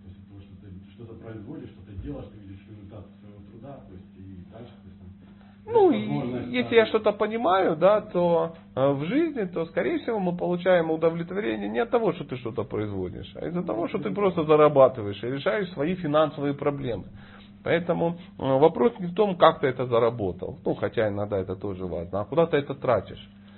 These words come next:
Speaker 2: То есть уровень человека определяется, а, куда он тратит свои деньги.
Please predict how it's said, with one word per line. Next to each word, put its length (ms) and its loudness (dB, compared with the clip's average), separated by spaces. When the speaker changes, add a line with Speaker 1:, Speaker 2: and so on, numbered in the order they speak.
Speaker 2:
То 60 -6
есть 140 -6
уровень 240 0
человека 280 2
определяется, 1040 0
а, 200 -4
куда 200 4
он 120 4
тратит 360 0
свои 220 -4
деньги. 460 -8